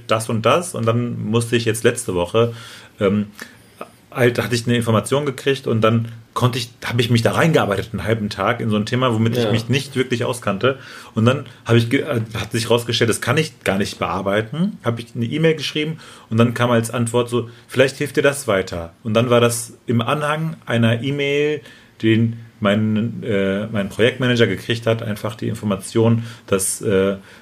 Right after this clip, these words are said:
Speaker 1: ähm, einfach die Anleitung, wie ich das mache. <laughs>
Speaker 2: Ja.
Speaker 1: Und das, äh, ja, äh,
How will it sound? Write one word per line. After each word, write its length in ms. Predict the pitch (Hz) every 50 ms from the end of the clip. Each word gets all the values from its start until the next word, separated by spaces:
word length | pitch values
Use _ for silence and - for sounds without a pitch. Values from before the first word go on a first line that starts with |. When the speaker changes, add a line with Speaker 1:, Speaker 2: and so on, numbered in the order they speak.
| - - 220
Speaker 1:
ähm, 320 | 131 104 95 98 98 95 98 - - - - - - - - - - -
einfach 220 | 139 113 123 117
die 100 | 117 127
Anleitung, 560 | 110 139 165 160 151 151 - 139 147 147 120 - -
wie 120 | 117 151
ich 100 | 131 -
das 160 | - 113 -
mache. 360 | 120 131 143 - - - 113 113 -
<laughs> 40 | - 120 - - 117 113 - - 113 - - - - - - - - -
Speaker 2:
Ja. 380 | - 110 104 101 101 117 117 - - - - -
Speaker 1:
Und 360 | 127 123 123 117 113 113 - - - - - - -
das, 280 | 120 113 110 - - -
äh, 520 | 123 117 110 110 110 110 113 - - -
ja, 100 | 156 - - -
äh, 140 | 160 165